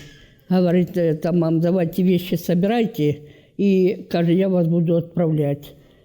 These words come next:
Ну, я не поняла, это тоже не понял, в чём дело. Ну, собрал нам чемодан,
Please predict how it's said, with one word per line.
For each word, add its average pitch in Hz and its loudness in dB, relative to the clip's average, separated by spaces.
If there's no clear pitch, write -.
Ну, 269 2
я 214 2
не 202 2
поняла, 202 0
это 202 0
тоже 190 2
не 190 4
понял, 190 0
в - -14
чём 190 0
дело. 185 0
Ну, 226 0
собрал 196 0
нам 175 0
чемодан, 196 -2